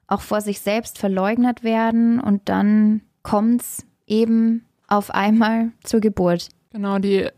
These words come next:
Speaker 2: erklären sich dann diese körperliche Veränderung auch auf andere Weise. Also die suchen Ausreden oder ignorieren das. Und dann, ähm, durch diese Stress- und Panikreaktion bei der, ähm, Geburt kommt es dann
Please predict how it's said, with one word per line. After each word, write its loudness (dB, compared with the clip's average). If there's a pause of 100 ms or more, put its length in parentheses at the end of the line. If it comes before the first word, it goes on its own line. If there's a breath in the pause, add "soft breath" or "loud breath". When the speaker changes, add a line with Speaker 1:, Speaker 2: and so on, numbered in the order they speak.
(180)
Speaker 2:
erklären 0
sich 0
dann 0
diese 2
körperliche 0
Veränderung 0
auch -2
auf -4
andere 2
Weise. 0
Also 0
die -2
suchen -2
Ausreden 2
oder -2
ignorieren 2
das. 0
Und 2
dann, 2
ähm, 0
durch 0
diese 0
Stress- -2
und 0
Panikreaktion 0
bei -2
der, 2
ähm, 0
Geburt 0
kommt 0
es -4
dann 0